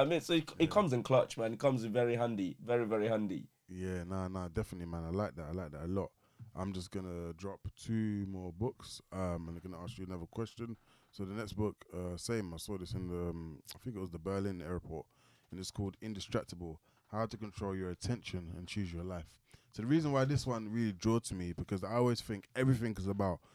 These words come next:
Speaker 2: where you put your attention. I like what Kenneth just said there, where he, just 'cause he's not booked, don't mean he's gonna be sitting down and waiting for the no. He's gonna find ways to grow and put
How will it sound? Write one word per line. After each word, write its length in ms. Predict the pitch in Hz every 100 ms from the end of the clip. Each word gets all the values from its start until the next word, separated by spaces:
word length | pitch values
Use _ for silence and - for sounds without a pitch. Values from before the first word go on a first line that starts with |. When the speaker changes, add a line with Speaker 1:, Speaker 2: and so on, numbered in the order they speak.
| _ -
Speaker 2:
where 140 | 107
you 100 | 101
put 140 | - 92
your 120 | 95
attention. 520 | - 113 - 90 85 -
I 60 | 101
like 160 | 90
what 140 | 92 -
Kenneth 220 | 110 90
just 180 | 95 -
said 160 | 110
there, 160 | 92 87
where 160 | 92 90
he, 200 | 104 95
just 180 | - -
'cause 100 | 127
he's 140 | 113
not 220 | 117 92 92
booked, 320 | 107 - - - -
don't 160 | 110 113
mean 100 | 104
he's 100 | 95
gonna 140 | 101
be 60 | 92
sitting 320 | - 127 87
down 240 | 92 101 90
and 100 | 90
waiting 240 | 98 85
for 120 | 85
the 80 | 90
no. 200 | 104 104
He's 220 | 85 95
gonna 180 | 95 98
find 300 | - 107 104
ways 220 | 104 101 -
to 180 | 90 - _ _ -
grow 320 | 104 95 92
and 120 | 87
put 160 | -